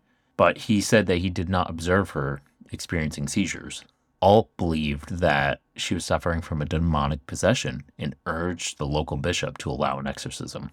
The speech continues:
In a letter to Father Alt in nineteen seventy-five, Anna wrote, "I am nothing. Everything about me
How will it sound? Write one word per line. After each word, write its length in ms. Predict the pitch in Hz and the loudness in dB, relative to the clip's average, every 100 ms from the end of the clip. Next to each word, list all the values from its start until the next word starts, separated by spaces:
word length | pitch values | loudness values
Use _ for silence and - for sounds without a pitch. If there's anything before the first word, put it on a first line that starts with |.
| _ _ _ _ _ _ _ - | _ _ _ _ _ _ _ -4
In 60 | 101 | 0
a 100 | 95 | 6
letter 480 | 117 165 135 107 104 _ | 8 8 6 2 -4 _
to 640 | - 101 87 80 78 76 73 - _ _ | -4 0 2 2 0 -2 -6 -12 _ _
Father 420 | - 87 76 73 | 2 4 4 0
Alt 320 | 90 95 69 _ - _ _ _ _ _ _ _ _ _ _ - | 2 2 2 _ -20 _ _ _ _ _ _ _ _ _ _ -6
in 80 | 90 | 0
nineteen 280 | 87 85 85 | 0 0 -2
seventy-five, 840 | 82 73 71 101 98 76 78 - - _ | -4 -4 2 6 6 4 0 -8 -20 _
Anna 240 | 87 87 85 | -2 0 2
wrote, 320 | 82 73 73 _ _ _ - | 2 2 -2 _ _ _ -2
"I 80 | 87 | 0
am 180 | 85 80 | 2 2
nothing. 440 | 73 73 67 76 _ _ - | 0 -2 -8 -10 _ _ -4
Everything 300 | 85 98 101 | -2 0 0
about 320 | 90 85 78 | 2 2 2
me 280 | 80 73 | -4 -8